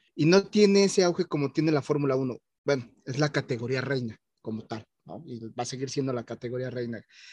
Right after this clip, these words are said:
como bien dicen, ¿no? Pero ni en nascar México ni todo eso, yo creo que si queremos seguir teniendo pilotos fuertes, sí sigamos a-, así como lo hicimos hoy, o lo hizo la gente que, que asistió al autódromo, lo haga con todas las categorías, de verdad lo pido.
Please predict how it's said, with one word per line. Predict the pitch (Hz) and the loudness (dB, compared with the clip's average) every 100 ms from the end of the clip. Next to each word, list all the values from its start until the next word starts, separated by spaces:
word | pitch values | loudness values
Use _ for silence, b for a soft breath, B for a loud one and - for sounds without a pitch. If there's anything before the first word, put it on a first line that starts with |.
| B B | B B
como | - 135 | -2 2
bien | 139 | 2
dicen, | 131 120 113 | 2 -2 -4
¿no? | 127 143 | -6 -4
Pero | 147 131 135 131 131 135 131 127 _ _ - | 2 2 4 2 2 2 0 -2 _ _ -6
ni | 139 | 2
en | 143 | 4
nascar | 160 180 - 156 | 4 4 4 4
México | 151 151 - 151 160 | 4 2 0 -4 0
ni | 147 | 0
todo | 131 147 | 2 6
eso, | 143 143 156 139 | 6 6 4 2
yo | 143 165 | -2 -4
creo | 165 170 | -4 -2
que | 185 165 | 0 -2
si | - 135 | -4 -2
queremos | - 147 170 196 | 4 6 6 2
seguir | - 143 143 160 | 0 0 0 0
teniendo | 170 151 147 151 151 143 123 _ | 2 2 2 2 2 2 0 _
pilotos | - 131 143 147 165 170 - | -6 0 2 2 2 0 -2
fuertes, | _ - 147 156 - 160 202 - _ _ - | _ -2 4 4 4 0 0 -4 _ _ -20
sí | 160 - 208 226 240 | -14 -6 0 2 2
sigamos | 240 226 220 220 | 2 4 4 4
a-, | 208 | 0
así | - 170 214 | 0 -2 -2
como | - 262 | 2 4
lo | 175 | 4
hicimos | - 208 214 - - | 4 2 2 0 4
hoy, | 175 190 - _ - | 6 6 4 _ -6
o | 131 | 0
lo | 139 | 2
hizo | 151 196 | 4 4
la | 165 | 2
gente | 151 160 180 | 2 2 2
que, | 151 - _ | -2 -6 _
que | 147 | -2
asistió | 131 135 - 156 | -2 -2 0 4
al | |
autódromo, | 156 151 147 147 151 151 | 4 2 4 4 4 2
lo | 175 | 4
haga | 208 226 | 4 4
con | 220 190 | 0 0
todas | 214 | 2
las | 214 - | 0 0
categorías, | 160 147 147 156 123 - | -2 0 2 2 -2 0
de | 156 | 4
verdad | 170 208 | 6 6
lo | 214 190 | 4 2
pido. | 190 156 | 4 2